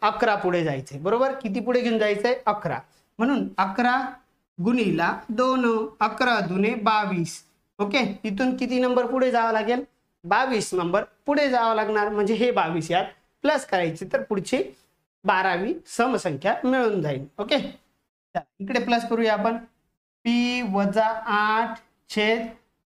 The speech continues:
पाच अधिक हा पहिला एक आणि अधिक हा बावीस. ओके, इथपर्यंत सर्वांना कळालं असणार.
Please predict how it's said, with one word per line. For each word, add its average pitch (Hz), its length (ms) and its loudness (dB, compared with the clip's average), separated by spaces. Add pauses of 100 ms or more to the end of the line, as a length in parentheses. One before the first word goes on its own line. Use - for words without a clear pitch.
(140)
पाच 190 400 0 (340)
अधिक 196 460 0
हा 196 300 2
पहिला 180 360 -2 (100)
एक 220 340 0
आणि 185 180 -4
अधिक 202 380 0
हा 226 300 0
बावीस. 165 500 -2 (1400)
ओके, 247 240 -2 (420)
इथपर्यंत 214 540 -2
सर्वांना 220 440 2
कळालं 226 340 2
असणार. 240 380 -2